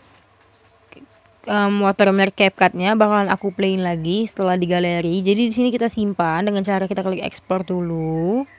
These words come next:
Nah, lalu di sini itu ada dua tipe. Kalau misalkan kalian mau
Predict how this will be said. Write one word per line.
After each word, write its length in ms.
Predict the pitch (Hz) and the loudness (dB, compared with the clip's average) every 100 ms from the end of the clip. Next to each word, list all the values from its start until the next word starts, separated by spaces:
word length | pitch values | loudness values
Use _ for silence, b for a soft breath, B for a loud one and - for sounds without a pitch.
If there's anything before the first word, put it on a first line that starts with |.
| - - - - - _ - - - - B B B B B B - | -20 -20 -20 -20 -20 _ -20 -20 -20 -20 B B B B B B -2
Nah, 160 | 220 214 | 4 6
lalu 480 | 208 196 190 254 311 | 8 8 6 6 6
di 160 | 247 | 4
sini 240 | 254 233 220 | 4 2 6
itu 80 | |
ada 160 | 277 262 | 6 8
dua 160 | 247 240 | 6 4
tipe. 320 | 220 - 190 | 0 0 2
Kalau 160 | 208 | 2
misalkan 400 | 208 208 214 214 | 2 2 0 2
kalian 320 | 214 208 202 208 | 2 2 2 0
mau 320 | 202 196 | -2 -2